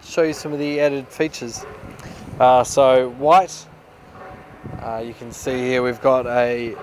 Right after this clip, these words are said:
nudge bar fitted, as well as the bonnet guard and some roof racks.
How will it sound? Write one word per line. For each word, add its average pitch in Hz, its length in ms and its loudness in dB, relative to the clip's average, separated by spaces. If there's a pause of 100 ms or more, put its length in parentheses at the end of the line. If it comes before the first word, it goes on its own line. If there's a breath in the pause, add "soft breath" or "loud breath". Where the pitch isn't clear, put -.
(120)
nudge 151 360 2
bar 151 200 4
fitted, 143 520 0 (200)
as 123 120 -14
well 127 280 -4
as 117 560 -8 (380)
the - 120 -18
bonnet 147 320 2
guard 139 540 4 (760)
and 127 100 -12
some 120 160 -14
roof 147 280 0
racks. - 560 0